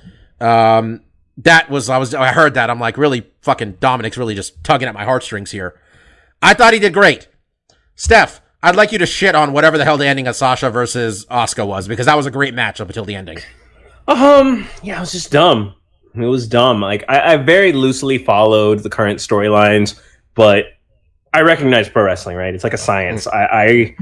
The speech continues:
Speaker 2: you know, Mike, you said the mechanics, kind of the machinations of how things, I get a lot of that about pro wrestling, and I admire when it's done well. To me, that was handled really sloppily. They're teasing that Bayley and Sasha, best friends, will ultimately have a fallout that leads them feuding over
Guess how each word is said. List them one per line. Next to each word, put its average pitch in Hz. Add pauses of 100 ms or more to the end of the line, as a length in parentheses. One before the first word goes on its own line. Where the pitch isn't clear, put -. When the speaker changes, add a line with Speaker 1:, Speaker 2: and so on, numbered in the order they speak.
(120)
Speaker 2:
you 117
know, 107
Mike, 117
you 123
said 120
the 113
mechanics, 139
kind 123
of 107
the 110
machinations 120
of 127
how 135
things, 147 (260)
I 143
get 143
a 127
lot 117
of 117
that 135
about 139
pro 147
wrestling, 147
and 117
I 123
admire 123
when 120
it's -
done 110
well. 107 (200)
To 196
me, 196
that 147
was 117
handled 110
really 104
sloppily. 107 (220)
They're 165
teasing 214
that 131
Bayley 151
and 131
Sasha, 120
best 113
friends, 107
will -
ultimately 123
have 113
a 113
fallout 123
that 117
leads 117
them 120
feuding 110
over 113